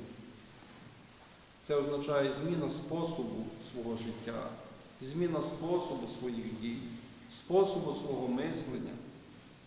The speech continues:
Я чинив так, але тепер я не буду так робити. Не на день, не на місяць,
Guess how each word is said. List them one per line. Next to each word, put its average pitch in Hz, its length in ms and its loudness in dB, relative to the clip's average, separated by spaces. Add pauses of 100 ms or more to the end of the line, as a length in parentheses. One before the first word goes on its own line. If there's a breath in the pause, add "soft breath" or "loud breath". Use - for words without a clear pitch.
(300)
Я 185 120 12
чинив 202 360 12
так, 254 360 8
але 226 160 12
тепер 262 380 10
я 277 60 12
не 285 120 12
буду 392 280 12
так - 300 12
робити. 123 340 6 (2000)
Не 180 140 12
на 202 140 12
день, 285 360 12
не 208 80 12
на 220 140 12
місяць, 320 480 12